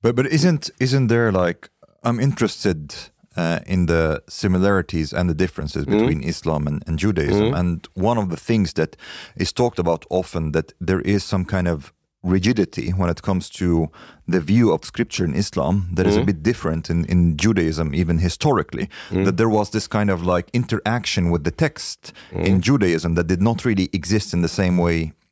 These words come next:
Speaker 1: in the Quran. And
Speaker 2: Mm.
Speaker 1: there is some kind of, like, um, because the, one can say that some people w-, would say that the Bible is the word of God as it is in,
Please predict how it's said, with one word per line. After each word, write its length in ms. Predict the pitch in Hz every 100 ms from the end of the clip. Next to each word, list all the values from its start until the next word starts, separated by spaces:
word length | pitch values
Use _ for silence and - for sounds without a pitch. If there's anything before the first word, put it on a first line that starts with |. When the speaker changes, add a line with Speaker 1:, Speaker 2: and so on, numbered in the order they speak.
| -
Speaker 1:
in 100 | 95
the 60 | 90
Quran. 400 | 107 85 101 71
And 160 | 90 87
Speaker 2:
Mm. 140 | 101 -
Speaker 1:
there 160 | 104 101
is 80 | -
some 160 | 127 110
kind 220 | 120 101
of, 100 | 92 85 87
like, 120 | - - - - - - _ -
um, 500 | 92 90 82 82 80 - _ - - - -
because 380 | 110 123 - - _ _ - 101
the, 100 | 113 107 - _ _ _ _ _ _ _ _ 120
one 220 | 143 135
can 220 | 120 110
say 480 | - 131 95 90 92
that 140 | 90 -
some 160 | 107
people 220 | 104 - 95 -
w-, 220 | 80 - - _ - 110
would 180 | 117 101
say 120 | - 95
that 140 | 87
the 60 | 92
Bible 460 | 110 131 92 80 -
is 120 | 90
the 160 | - 95
word 320 | 87 139 120
of 120 | 87
God 260 | 82 90 90
as 160 | 87 87
it 180 | 78 87
is 60 |
in, 160 | 85